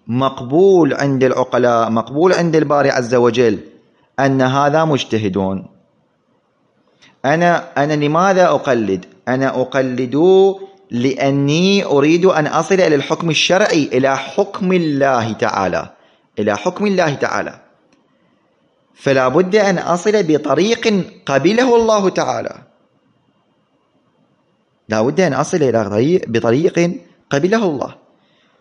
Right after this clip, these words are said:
والطريق هو هذا، شهادة أهل الخبرة. أطلنا الكلام، والكلام ذو شجون حقيقة، وهذا المبحث يحتاج إلى عدة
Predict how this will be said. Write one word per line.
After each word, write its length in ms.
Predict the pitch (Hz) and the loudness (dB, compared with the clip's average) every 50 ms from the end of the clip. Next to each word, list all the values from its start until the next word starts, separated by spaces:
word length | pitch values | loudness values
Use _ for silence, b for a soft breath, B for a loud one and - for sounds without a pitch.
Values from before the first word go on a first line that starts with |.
| _ _ _ - | _ _ _ -4
والطريق 640 | 117 135 139 135 - 131 123 139 165 196 - - 190 | -2 -2 -2 -2 -2 -2 0 0 0 0 0 0 -2
هو 120 | 180 185 | 0 0
هذا، 280 | 190 214 214 202 208 175 | 0 0 0 0 0 0
شهادة 540 | 147 - 139 135 147 151 160 151 165 156 | 0 0 0 0 0 0 0 0 0 0
أهل 160 | 156 165 151 147 | 0 0 -2 -4
الخبرة. 440 | 135 - - 196 190 196 175 131 - - - - _ _ _ _ _ _ _ _ _ _ _ _ _ _ _ _ _ _ _ _ _ _ _ _ _ _ _ _ _ _ _ _ _ _ _ _ _ _ _ _ _ _ _ _ _ _ _ _ _ _ _ _ _ _ _ _ _ _ _ _ _ _ _ _ _ b b b b b b b b b b b b b b b b b _ _ _ - | -4 -2 -2 0 2 2 0 0 -2 -6 -20 -20 _ _ _ _ _ _ _ _ _ _ _ _ _ _ _ _ _ _ _ _ _ _ _ _ _ _ _ _ _ _ _ _ _ _ _ _ _ _ _ _ _ _ _ _ _ _ _ _ _ _ _ _ _ _ _ _ _ _ _ _ _ _ _ _ _ b b b b b b b b b b b b b b b b b _ _ _ -8
أطلنا 300 | 117 - 120 123 120 120 | -6 -4 -2 -2 0 -2
الكلام، 640 | 113 104 - - 110 117 127 135 131 127 127 123 113 | -2 -4 -4 -6 -6 -4 -2 -2 -2 -4 -4 -4 -4
والكلام 720 | 113 113 107 - - 113 110 120 123 120 120 123 123 123 120 B B B B B B B B B - | -4 -4 -6 -6 -8 -8 -6 -4 -4 -2 -2 -2 -2 -4 -6 B B B B B B B B B -12
ذو 140 | 104 107 104 | -10 -10 -10
شجون 380 | - - 110 92 120 131 123 | -10 -10 -10 -6 -4 -4 -6
حقيقة، 640 | 110 - 98 - - 95 - - - - 117 117 113 | -6 -8 -12 -10 -10 -10 -10 -10 -8 -6 -4 -4 -4
وهذا 840 | 107 104 101 98 98 - - _ _ _ _ _ _ - - 120 120 | -2 -2 -2 -4 -4 -8 -12 _ _ _ _ _ _ -6 -4 -2 -2
المبحث 520 | 117 113 117 117 113 - 120 120 - - 113 | -2 -2 -4 -6 -6 -8 -10 -10 -10 -12 -14
يحتاج 400 | 110 - - - 117 113 110 107 | -12 -12 -10 -8 -6 -6 -6 -6
إلى 200 | - 110 104 107 | -6 -6 -4 -4
عدة 500 | 104 - - 127 123 117 107 90 80 | -4 -6 -8 -10 -10 -6 -6 -6 -6